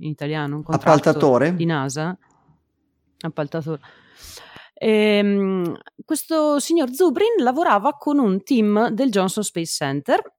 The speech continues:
Speaker 1: per far cosa? Per sviluppare una tecnologia in grado di raccogliere diversi elementi presenti nell'atmosfera di Marte in, ehm, in vista di future missioni manned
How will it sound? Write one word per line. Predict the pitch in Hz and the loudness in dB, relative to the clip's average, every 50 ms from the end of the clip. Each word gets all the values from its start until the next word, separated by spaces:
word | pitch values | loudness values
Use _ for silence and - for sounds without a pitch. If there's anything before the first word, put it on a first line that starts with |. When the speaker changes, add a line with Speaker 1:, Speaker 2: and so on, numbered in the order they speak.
| _ _ | _ _
Speaker 1:
per | - 370 392 | -6 -6 -4
far | - 381 359 | -4 -6 -6
cosa? | - - 226 185 160 180 180 | 0 0 0 2 2 0 -4
Per | - 269 | -4 -4
sviluppare | 320 320 403 453 440 - - 214 185 | -2 0 2 0 2 2 2 0 2
una | 180 185 202 226 | 2 0 -2 -2
tecnologia | - - - 330 311 285 349 320 247 220 180 175 233 294 330 - - - - - - - - - _ - | -4 -2 0 0 2 2 2 2 2 0 2 2 2 2 0 -6 -16 -20 -20 -20 -20 -20 -20 -20 _ 0
in | 370 403 | 2 2
grado | 392 370 302 294 381 392 | 4 4 4 4 4 0
di | 277 240 285 269 | 2 2 2 2
raccogliere | 254 277 - - - - 320 240 196 180 170 160 156 160 156 | 2 2 0 -2 0 2 4 4 4 2 2 0 0 -2 -2
diversi | 160 220 214 277 277 226 - - - 190 160 147 - - | -2 0 2 2 2 2 0 -4 -4 -2 -4 -4 -6 -6
elementi | - 339 349 311 269 269 269 240 208 185 - 190 - | -2 0 2 2 4 2 2 2 2 2 0 -2 -4
presenti | 208 196 196 247 240 220 - 180 | -4 -4 0 0 0 0 0 -2
nell'atmosfera | 170 175 180 180 - - 233 - - 269 226 180 | -2 0 -2 -2 -2 -4 -6 -2 -2 0 0 0
di | 170 240 | 0 2
Marte | 277 247 190 156 160 - - - 214 320 440 _ _ _ _ _ _ _ _ - | 2 4 4 2 2 -2 -2 -2 -2 -2 -2 _ _ _ _ _ _ _ _ -4
in, | 196 185 190 185 180 180 | 0 0 2 2 2 2
ehm, | 175 170 170 165 160 160 156 156 156 147 143 147 147 143 139 | 2 0 0 0 0 -2 -2 -2 -4 -4 -4 -6 -6 -4 -2
in | 180 190 180 | -2 -2 0
vista | 180 202 226 208 - - 170 | 2 2 0 0 0 -2 -4
di | 160 156 160 151 147 147 147 147 | -4 -2 -2 -2 0 0 -2 -2
future | - - 156 - 208 202 170 | -4 -6 -6 -4 -2 -2 0
missioni | 170 175 - - - 190 180 175 170 165 160 165 | -2 -2 -2 -2 -2 -2 0 0 0 0 0 0
manned | 190 190 175 170 175 185 185 294 | 0 0 0 0 0 0 0 0